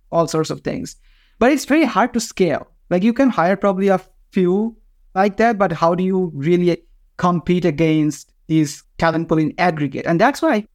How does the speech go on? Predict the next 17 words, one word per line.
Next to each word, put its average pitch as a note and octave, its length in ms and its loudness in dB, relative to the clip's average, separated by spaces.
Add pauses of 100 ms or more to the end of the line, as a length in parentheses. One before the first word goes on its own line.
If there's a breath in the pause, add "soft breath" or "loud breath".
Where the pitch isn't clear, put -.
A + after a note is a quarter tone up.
my E3 120 2
personal F3 400 0
opinion F3 360 0
is C4 260 0 (400)
there G#3+ 260 2
will A#3 80 4
never G3+ 220 2
be F#3+ 140 0
another E3 260 2
Google C3+ 320 -4
search. - 400 -10
There G3 160 4
will A3+ 100 2
be A3 140 2
never D#3+ 480 0
be F3 160 -2
another D#3+ 480 0